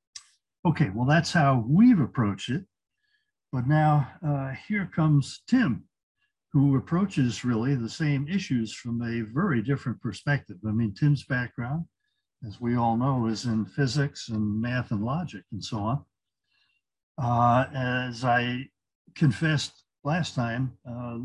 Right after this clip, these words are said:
large parts of this book are really, uh, I have to say, beyond my pay grade, uh, and I don't pretend to understand them very well. Uh, but what is very clear to me at this point, and Tim really emphasized it, I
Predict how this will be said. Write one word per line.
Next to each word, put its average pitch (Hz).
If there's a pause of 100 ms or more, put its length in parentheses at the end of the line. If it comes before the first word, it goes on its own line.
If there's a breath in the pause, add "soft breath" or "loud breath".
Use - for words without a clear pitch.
large 143
parts 160
of 123
this 120
book 139
are 117
really, 127
uh, 113 (760 soft breath)
I 120
have 131
to 131
say, 143
beyond 127
my 120
pay 156
grade, 104 (440)
uh, 113
and 120
I 117
don't 127
pretend 139
to 120
understand 139
them 95
very 101
well. 98 (920 soft breath)
Uh, 120 (200)
but 139 (100)
what 151
is 165
very 160
clear 185
to 120
me 113
at 107
this 156
point, 120
and 107
Tim 156
really 131
emphasized 123
it, 110
I 110